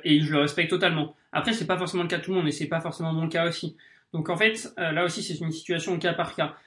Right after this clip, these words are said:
Mais vraiment, mon meilleur conseil par rapport à ça, ce serait de bien dormir, euh,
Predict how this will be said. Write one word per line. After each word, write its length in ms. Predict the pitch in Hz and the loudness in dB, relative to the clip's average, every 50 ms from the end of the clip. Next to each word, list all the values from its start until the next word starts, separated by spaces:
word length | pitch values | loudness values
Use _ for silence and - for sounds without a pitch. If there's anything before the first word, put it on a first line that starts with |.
| _ _ | _ _
Mais 100 | - 170 | 0 2
vraiment, 240 | 170 190 214 226 247 | 4 4 4 6 6
mon 140 | 240 208 180 | 4 4 2
meilleur 280 | 180 196 214 220 220 - | 2 2 2 2 2 0
conseil 260 | 196 175 - 214 214 | -2 0 0 0 2
par 100 | 196 170 | 2 2
rapport 200 | 160 156 175 175 | 2 2 0 -2
à 40 | 165 | 0
ça, 140 | - 202 | 0 -2
ce 120 | 190 170 160 | -4 -4 -4
serait 200 | 151 - 165 156 | -4 -2 -2 0
de 80 | 151 | 0
bien 200 | 147 151 196 214 | 0 2 2 2
dormir, 380 | 214 208 190 175 170 185 180 - - - _ _ - 170 | 2 2 2 2 0 -2 -2 -4 -12 -20 _ _ -6 -4
euh, 500 | 156 151 147 147 147 147 151 156 156 | -4 -2 -2 -4 -4 -4 -4 -4 -6